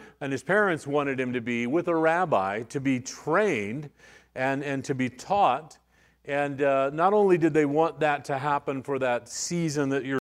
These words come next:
growing up and you're learning and your education years, but they had hoped that he would excel in such a way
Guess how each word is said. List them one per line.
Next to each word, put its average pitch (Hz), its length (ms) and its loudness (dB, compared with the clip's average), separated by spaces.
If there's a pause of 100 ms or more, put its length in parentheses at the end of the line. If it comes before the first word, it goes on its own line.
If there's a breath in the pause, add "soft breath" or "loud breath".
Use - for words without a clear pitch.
growing 135 400 2
up 131 260 -2
and 117 200 -2
you're 117 160 -2
learning 135 480 -2
and 120 120 -4
your 120 140 -2
education 127 800 -4 (320 loud breath)
years, 131 420 2
but 127 200 -2 (280 loud breath)
they 139 140 2
had 139 140 2
hoped 165 360 0
that 160 140 2
he 180 100 2
would 151 160 0
excel 214 640 4
in 160 100 2
such 135 340 -2
a 123 60 -2
way 107 500 -4